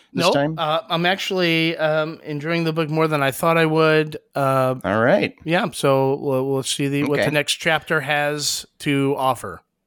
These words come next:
Speaker 1: Well, for the next section, we're gonna be reading all of chapter four. And so for those of you with the print edition of the book, it's gonna be page two oh nine through two ninety. And so this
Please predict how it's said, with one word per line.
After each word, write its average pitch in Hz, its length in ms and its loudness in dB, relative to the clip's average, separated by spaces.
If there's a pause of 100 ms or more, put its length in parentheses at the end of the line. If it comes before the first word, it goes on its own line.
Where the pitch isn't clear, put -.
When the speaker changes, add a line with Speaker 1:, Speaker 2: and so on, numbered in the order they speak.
(440)
Speaker 1:
Well, 117 240 4
for 120 200 -4
the 117 100 2
next 139 240 2
section, 147 560 2
we're 123 140 2
gonna 123 160 0
be 117 160 0
reading 123 520 4
all 123 320 2
of 131 100 -2
chapter 127 520 0
four. 98 680 2
And 87 300 -2
so 92 300 2
for 95 160 -6
those 107 240 2
of 104 60 -2
you 101 180 0
with 98 180 -2
the 98 120 -4
print - 400 -6
edition 110 400 0
of 95 120 -2
the 98 100 -2
book, 110 280 -2
it's 101 160 -6
gonna 101 220 -2
be 90 180 -2
page 95 540 -4
two 117 200 -2
oh 104 100 2
nine 104 500 2
through 98 400 -4
two 107 400 -2
ninety. 95 800 0 (140)
And 90 200 -4
so 90 300 0
this 113 300 -2